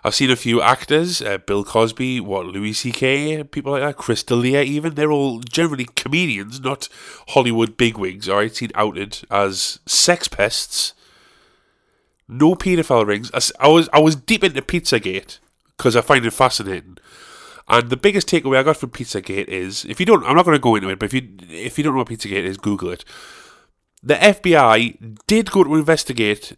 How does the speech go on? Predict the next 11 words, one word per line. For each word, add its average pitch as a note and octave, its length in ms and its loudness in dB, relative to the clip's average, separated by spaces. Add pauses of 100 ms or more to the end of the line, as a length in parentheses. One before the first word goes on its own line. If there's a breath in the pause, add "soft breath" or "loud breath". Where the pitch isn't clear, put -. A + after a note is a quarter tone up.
(120)
the A2 440 0 (120)
pizza - 280 -4
shop A2+ 240 -4
which G2+ 220 -4
it G#2+ 40 -4
was G2+ 160 -8
meant G#2+ 220 -4
to G2+ 100 -6
be G#2 300 -6
happening G#2 400 -4
in, F#2+ 300 -10